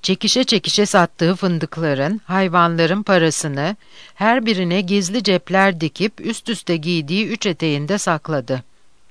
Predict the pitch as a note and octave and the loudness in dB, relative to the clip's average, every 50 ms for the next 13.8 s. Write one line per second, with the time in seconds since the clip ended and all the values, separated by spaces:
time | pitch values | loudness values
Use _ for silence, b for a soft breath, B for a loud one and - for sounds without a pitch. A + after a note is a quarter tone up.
0 | B B B B B B B B F#3+ G#3 G#3+ G#3+ G3+ E3 C3+ - A3+ G#3 F3 G#3+ | B B B B B B B B 2 4 4 4 4 2 2 2 2 2 4 2
1 | A3 A3+ G3+ - - G3 F3 D3+ D3 D3 D3+ D3+ D3+ D3 D3 C#3+ C3+ F#3 G#3+ - | 2 2 0 -2 -2 -2 -2 -2 -2 0 0 2 2 0 -2 -2 0 0 -2 0
2 | - A3 A3 A3+ F#3+ G3+ F3+ E3 F3+ D#3+ D#3+ F3+ F#3+ G3+ G#3+ G3+ E3 D3 D3+ D3 | 2 2 2 2 2 2 0 0 0 2 2 2 4 4 4 4 2 2 2 0
3 | C#3+ C#3+ C#3+ C#3+ C#3 - - D#3 C#3+ C3 C3+ D3 F3 A3+ C#4 C4 - - _ B | 0 0 0 -2 -2 0 2 2 4 4 4 4 2 2 2 0 -6 -20 _ B
4 | B B B B B B B A#3+ - - A#3 F#3 - E3+ D#3 - - E3 D#3+ C3+ | B B B B B B B -4 0 2 0 2 2 2 0 0 0 -2 0 2
5 | D#3 D3+ C#3 C#3 C#3 C#3 C3+ - - - - - - - C3+ A2 - - - _ | 2 0 2 0 -2 -2 -2 -4 -6 -8 -8 -10 -6 -6 -6 -6 -8 -16 -20 _
6 | - - - - - - - - - _ _ _ - - - B B B B B | -20 -20 -20 -20 -20 -20 -20 -20 -20 _ _ _ -20 -20 -20 B B B B B
7 | B B B B C#4+ F3 - A#3+ A3 - - D4 - - A#3+ A#3 G3+ - - G#3+ | B B B B -6 -4 0 2 2 2 2 0 0 2 2 2 2 2 -2 -2
8 | - - A#3 - - G3+ F#3 E3 B2 C#3+ D3 D#3 F3+ G#3+ G#3 - - G#3 G#3 A#3+ | -2 -2 -4 -2 0 2 2 2 2 2 0 0 0 -2 -4 -2 0 2 4 4
9 | A3+ G#3 A#3 A#3 A#3+ A#3+ A3 F3+ D#3+ F3 C#3+ D3+ E3 E3+ E3 F3 - - - F3 | 4 4 4 4 4 4 2 2 4 4 4 4 4 2 2 0 -4 -4 -2 -2
10 | E3+ F3 C#3+ E3 E3 D#3 D3+ E3 F#3+ G#3+ G#3+ G3+ A#3+ B3+ - - E3+ F3+ F3 E3+ | -2 0 0 0 2 4 4 4 4 4 4 2 2 2 2 0 0 2 2 2
11 | E3+ D#3+ D3 D3+ D3 C#3 C3+ C3+ C3 C3+ B2+ C3+ C3+ B2+ - - - _ _ _ | 2 0 0 0 0 0 0 0 -2 -4 -4 -6 -6 -6 -6 -12 -20 _ _ _
12 | - b b b b b - F#3 F#3+ - - G#3+ G3+ F#3 E3+ E3 D#3 - - B3+ | -20 b b b b b 0 0 2 2 2 0 0 0 0 0 -2 -2 -2 -4
13 | B3+ G#3 F#3+ G3 F3+ E3+ D#3+ D#3+ D3+ C#3 C3 - - C3 B2+ | -2 0 2 2 4 4 4 4 4 2 0 -2 -4 -6 -6